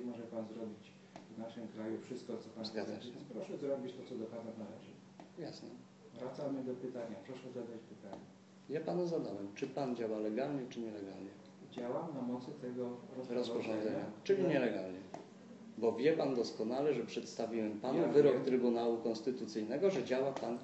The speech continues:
Speaker 2: nielegalnie, nie ma pan prawa umocowania przy sądzie okręgowym.
Speaker 1: Proszę pana, pozostaję
Speaker 2: Tutaj
Speaker 1: przy
Speaker 2: ustawa,
Speaker 1: swoim
Speaker 2: druk
Speaker 1: zdaniu.
Speaker 2: sejmowy trzydzieści pięćdziesiąt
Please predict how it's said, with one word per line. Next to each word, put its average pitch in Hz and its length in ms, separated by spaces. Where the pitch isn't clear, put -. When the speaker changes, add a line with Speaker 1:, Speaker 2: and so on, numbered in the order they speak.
Speaker 2:
nielegalnie, 135 580
nie 175 140
ma 151 140
pan 123 220
prawa 139 540
umocowania 120 720
przy 113 300
sądzie 107 360
okręgowym. 92 460
Speaker 1:
Proszę 123 160
pana, 120 280
pozostaję 123 240
Speaker 2:
Tutaj 208 460
Speaker 1:
przy 165 100
Speaker 2:
ustawa, 175 320
Speaker 1:
swoim 143 160
Speaker 2:
druk 214 100
Speaker 1:
zdaniu. 214 140
Speaker 2:
sejmowy 147 420
trzydzieści 160 580
pięćdziesiąt 123 580